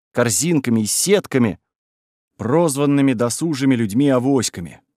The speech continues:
Всё население высыпало из своих домиков в палисадники, на улицы. Одни из любопытства, другие выбрались вовсе целыми семьями, с узлами и мешками,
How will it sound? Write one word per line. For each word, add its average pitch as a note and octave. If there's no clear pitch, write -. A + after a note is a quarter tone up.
Всё G3+
население D#3+
высыпало A#2+
из G#2+
своих A#2+
домиков C3
в -
палисадники, A#2+
на G#2+
улицы. D3
Одни B2
из F3
любопытства, D#3+
другие A#2+
выбрались C#3
вовсе D#3+
целыми D#3
семьями, C3+
с -
узлами C3
и B2
мешками, C3+